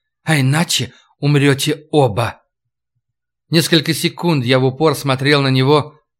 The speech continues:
потом перевёл взгляд выше, на пулемёт, направленный в нашу сторону. «Ты всё понял, Разин?»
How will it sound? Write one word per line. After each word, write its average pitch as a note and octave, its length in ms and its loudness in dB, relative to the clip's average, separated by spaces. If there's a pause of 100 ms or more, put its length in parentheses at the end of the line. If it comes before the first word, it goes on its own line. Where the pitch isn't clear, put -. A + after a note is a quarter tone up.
(140)
потом C#3+ 300 0
перевёл C#3 480 2
взгляд B2+ 420 0
выше, A2+ 580 -2 (180)
на B2+ 140 0
пулемёт, C3+ 640 0 (280)
направленный C3+ 640 2
в B2 60 -2
нашу B2+ 340 -2
сторону. G#2+ 640 0 (1000)
«Ты G3+ 160 6
всё C#4 340 0 (200)
понял, C3+ 500 2 (240)
Разин?» F#3+ 640 -2